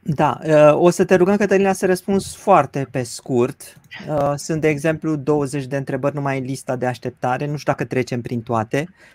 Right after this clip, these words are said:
dar, uh, zece secunde, cincisprezece secunde, douăzeci de secunde, măsura în care poți să faci. Ada, o să punem întrebările pe rând, da?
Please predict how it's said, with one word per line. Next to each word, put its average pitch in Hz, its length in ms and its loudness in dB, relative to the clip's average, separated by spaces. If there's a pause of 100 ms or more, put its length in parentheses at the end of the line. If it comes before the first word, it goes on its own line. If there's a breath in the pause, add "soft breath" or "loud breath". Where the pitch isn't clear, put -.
dar, 240 240 2
uh, 233 220 -2 (180)
zece 202 460 0
secunde, 190 540 0
cincisprezece 175 600 -2
secunde, 156 260 -2
douăzeci 143 400 0
de 131 100 -4
secunde, 139 420 -4
măsura 135 340 -4
în 131 60 -4
care 120 520 -2
poți 113 200 -2
să 135 80 -6
faci. 180 360 -2
Ada, 208 260 4
o 202 60 4
să 190 140 0
punem 196 280 -2
întrebările 180 480 0
pe 151 120 0
rând, 98 260 -2
da? 123 320 0